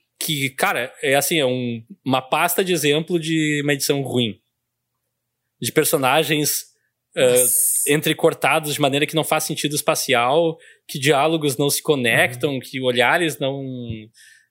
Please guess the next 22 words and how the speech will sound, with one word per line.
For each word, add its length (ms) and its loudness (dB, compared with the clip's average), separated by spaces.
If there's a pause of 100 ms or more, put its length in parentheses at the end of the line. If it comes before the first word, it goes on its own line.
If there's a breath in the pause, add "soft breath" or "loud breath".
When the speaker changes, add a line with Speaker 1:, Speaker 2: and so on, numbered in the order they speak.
Speaker 1:
Tipo, 200 -4
o 40 2
filme 200 0
é 20 2
uma 160 0
bagunça 640 0
e 40 -4
tu 80 -6
Speaker 3:
Sim. 40 -8
Speaker 1:
não 80 -2
sabe 240 0
como 500 -2 (460)
aquilo 340 0
foi 220 0
feito 260 -4
profissionalmente 600 -2
e 60 0
como 180 0
ganhou 220 2
o 80 4
Oscar 360 0
ainda. 280 -6